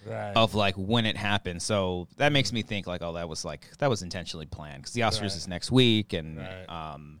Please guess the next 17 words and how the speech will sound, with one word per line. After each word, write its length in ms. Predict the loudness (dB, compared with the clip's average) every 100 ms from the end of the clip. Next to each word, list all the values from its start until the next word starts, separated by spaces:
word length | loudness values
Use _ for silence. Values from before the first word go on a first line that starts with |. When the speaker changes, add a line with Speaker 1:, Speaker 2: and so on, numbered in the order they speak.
| -14
Speaker 1:
Top 180 | -14
of 380 | -12 -14 -16 -16
mind. 300 | -14 -12 -14 -6
Speaker 2:
so, 640 | 4 6 8 6 2 -4 _
you 100 | 0
know, 160 | 0 4
oh 120 | 6
yeah, 120 | 8
but 140 | 6 4
he, 240 | 2 0
he, 180 | 0 -2
yeah, 160 | 2 4
he 100 | 4
comes 300 | 2 2 2
from 180 | -2 0
that 280 | 2 2 -2 _ _ _ _ -2
angle, 680 | 2 2 0 -2 -2 -6